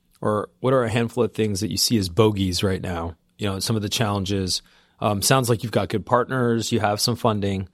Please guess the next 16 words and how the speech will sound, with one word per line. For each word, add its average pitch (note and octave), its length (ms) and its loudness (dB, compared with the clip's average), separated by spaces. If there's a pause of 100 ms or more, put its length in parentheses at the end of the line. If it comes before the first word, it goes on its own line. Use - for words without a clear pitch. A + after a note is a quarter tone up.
(360)
but A2 300 0 (420)
what B2 180 2
are C3+ 160 2
some B2+ 160 0
of A#2+ 60 2
your A2 140 -2
concerns, A2 840 0
some - 320 -2
of G#2 80 0
the F#2+ 80 -2
risks - 640 0 (340)
that F#2+ 180 -6
you're, G2 320 -2
you're G2+ 200 -4
dealing G2 360 -4
with, F#2 260 -10